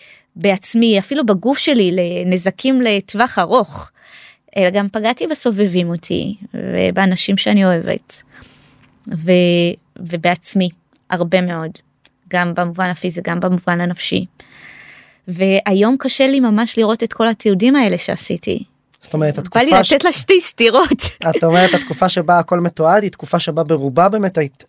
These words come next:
Speaker 2: היית על-, מכורה למשככים.
Speaker 1: כן.
Speaker 2: ומתי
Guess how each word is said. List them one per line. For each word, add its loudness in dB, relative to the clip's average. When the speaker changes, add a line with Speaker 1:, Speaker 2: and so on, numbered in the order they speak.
Speaker 2:
היית 0
על-, -2
מכורה -2
למשככים. -6
Speaker 1:
כן. -2
Speaker 2:
ומתי -2